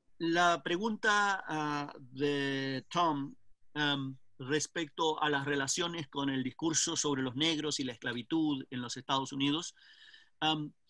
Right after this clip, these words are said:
tal vez podría leer media página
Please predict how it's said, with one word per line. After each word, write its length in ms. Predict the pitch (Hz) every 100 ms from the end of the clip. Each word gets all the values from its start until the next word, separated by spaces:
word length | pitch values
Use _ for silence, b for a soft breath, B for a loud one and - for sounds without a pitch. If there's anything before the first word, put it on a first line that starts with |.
| _
tal 160 | - 175
vez 200 | 208 220
podría 520 | - 185 185 196 185 175 -
leer 640 | 151 147 156 175 180 - _ _ _ _ _ -
media 400 | 143 151 202 208
página 460 | 160 165 180 196